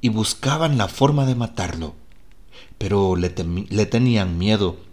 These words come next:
porque todo el mundo estaba asombrado de sus enseñanzas. Cuando atardeció, Jesús y los suyos salieron de la ciudad. A la mañana siguiente, cuando pasaban junto a la higuera,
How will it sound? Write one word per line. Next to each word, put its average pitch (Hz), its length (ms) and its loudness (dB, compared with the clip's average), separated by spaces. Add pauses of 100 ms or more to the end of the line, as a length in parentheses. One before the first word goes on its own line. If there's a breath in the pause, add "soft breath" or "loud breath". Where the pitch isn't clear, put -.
(300 loud breath)
porque 104 240 -2
todo 135 260 6
el 139 100 10
mundo 160 520 6
estaba 131 640 6
asombrado 113 720 0
de 107 140 2
sus 175 300 -4
enseñanzas. 90 840 -4 (840 loud breath)
Cuando 98 300 -2
atardeció, 127 920 0 (220)
Jesús 180 480 2
y 175 60 2
los 175 180 0
suyos 107 380 0
salieron 113 480 0
de 92 80 -2
la 85 100 -2
ciudad. 78 480 -8 (840 soft breath)
A - 120 -10
la 87 100 -4
mañana 87 420 0
siguiente, 107 680 0 (280 loud breath)
cuando 107 360 0
pasaban 110 580 4
junto 101 380 -2
a - 20 0
la 85 80 -4
higuera, 101 560 0